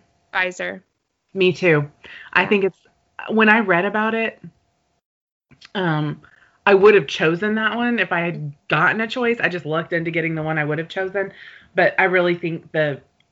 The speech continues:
Speaker 2: like, the people that have had the worst issues with side effects, um, were Moderna.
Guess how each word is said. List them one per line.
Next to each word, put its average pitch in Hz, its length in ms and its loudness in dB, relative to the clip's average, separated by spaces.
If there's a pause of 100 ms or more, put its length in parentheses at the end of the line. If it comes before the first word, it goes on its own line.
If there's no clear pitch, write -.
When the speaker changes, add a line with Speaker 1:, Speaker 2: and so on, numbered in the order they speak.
Speaker 2:
like, 175 260 -2
the 185 80 0
people 220 280 -4
that 202 120 2
have 175 80 -4
had 175 180 -2
the 165 100 -4
worst 160 760 -4 (640)
issues 214 380 -4
with 214 160 -10
side 214 180 0
effects, 220 520 -4 (760)
um, 156 420 -2 (180)
were 180 240 0
Moderna. 143 640 0